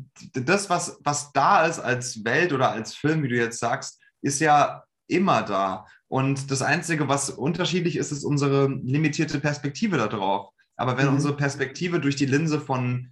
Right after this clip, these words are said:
Speaker 1: Liebe oder Glück schaut und auch breiter wird, dann sehen wir halt auch mehr. Dann sehen wir halt nicht nur das Leid, was offensichtlich präsent ist, sondern eben auch die Schönheit dahinter und vielleicht auch irgendwie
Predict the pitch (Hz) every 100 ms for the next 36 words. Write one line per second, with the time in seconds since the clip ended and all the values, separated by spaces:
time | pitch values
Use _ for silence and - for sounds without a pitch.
0 | _ 131 165 151 123 113 147 202 - -
1 | 120 160 170 131 120 127 117 123 160 170
2 | 107 123 180 - - _ 131 127 170 226
3 | 165 131 92 - 113 107 104 104 110 139
4 | 156 151 143 131 147 147 127 - 117 127
5 | 196 160 123 - - 139 143 120 190 185
6 | 127 - 107 107 117 143 143 127 131 110
7 | 135 98 135 - - _ 139 127 175 208
8 | 147 120 117 117 113 107 117 120 - 127
9 | 139 117 127 131 135 127 127 131 127